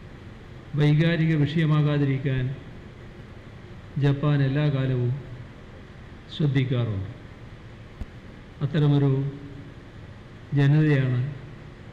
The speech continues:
ജപ്പാനിലുള്ളത്. മതസ്വാധീനം ഉയർന്ന തോതിൽ ഉള്ളപ്പോൾ തന്നെ ഇത്തരമൊരു വേർതിരിവ്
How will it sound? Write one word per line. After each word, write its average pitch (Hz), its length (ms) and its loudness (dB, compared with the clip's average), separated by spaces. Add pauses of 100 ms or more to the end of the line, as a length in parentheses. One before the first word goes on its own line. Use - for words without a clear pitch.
(540)
ജപ്പാനിലുള്ളത്. 120 720 2 (1700)
മതസ്വാധീനം 160 840 4 (1700)
ഉയർന്ന 165 300 4 (100)
തോതിൽ 151 280 4 (680)
ഉള്ളപ്പോൾ 151 360 4 (120)
തന്നെ 131 220 2 (1800)
ഇത്തരമൊരു 160 480 4 (1600)
വേർതിരിവ് 151 580 6